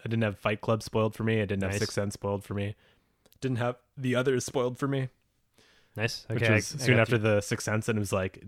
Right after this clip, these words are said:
Speaker 1: doubled down and went another layer on it.
Speaker 2: Yeah,
Speaker 1: Let's
Speaker 2: I
Speaker 1: watch that soon, man.
Speaker 2: The Others?
Speaker 1: Yeah.
Speaker 2: Absolutely. That's one of my, uh, one of my pillars.
Speaker 1: Yeah.
Speaker 2: I watch that so much. So we should probably talk about what the damn hell we're gonna watch.
Speaker 1: Yeah, this is one that we've just decided to watch a few hours ago, which I'm very excited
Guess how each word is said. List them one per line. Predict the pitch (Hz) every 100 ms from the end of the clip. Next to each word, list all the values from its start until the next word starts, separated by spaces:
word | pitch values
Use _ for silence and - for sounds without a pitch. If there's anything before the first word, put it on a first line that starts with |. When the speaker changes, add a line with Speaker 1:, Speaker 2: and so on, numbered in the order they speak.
| -
Speaker 1:
doubled | 107 104 95
down | 104 101
and | 101
went | 98
another | 104 101
layer | 101 104 104
on | 107 104
it. | 110 -
Speaker 2:
Yeah, | 113 120 120 _
Speaker 1:
Let's | 131 -
Speaker 2:
I |
Speaker 1:
watch | 143 113
that | 107 -
soon, | 101 92
man. | 85 90 - - _
Speaker 2:
The | 104
Others? | 120 180 - - _ -
Speaker 1:
Yeah. | 104
Speaker 2:
Absolutely. | 90 110 123 120 110 -
That's | 104 - -
one | 104
of | 98
my, | 98 98 98
uh, | 98 _ _ _ -
one | 101
of |
my | 92
pillars. | - 110 95 90 120
Speaker 1:
Yeah. | 101 101 -
Speaker 2:
I | 98
watch | 92
that | 104
so | 90 101
much. | 101 101 - - _ -
So | - 127
we | 127
should | -
probably | 147 139
talk | 147 120
about | 120 113 107 107 - _ -
what | 110 107
the |
damn | 98 104 101
hell | 104 98
we're | 95
gonna | 95 90
watch. | 107 - - - _ _ -
Speaker 1:
Yeah, | 151 190 95
this | 139
is | 139
one | 151
that | 143
we've | 131
just | 120 123
decided | 117 120
to | 117
watch | 110
a | -
few | 120 110
hours | 120 117
ago, | 107
which | 104 123 135
I'm | 123
very | 101 123 123
excited | 110 - 113 113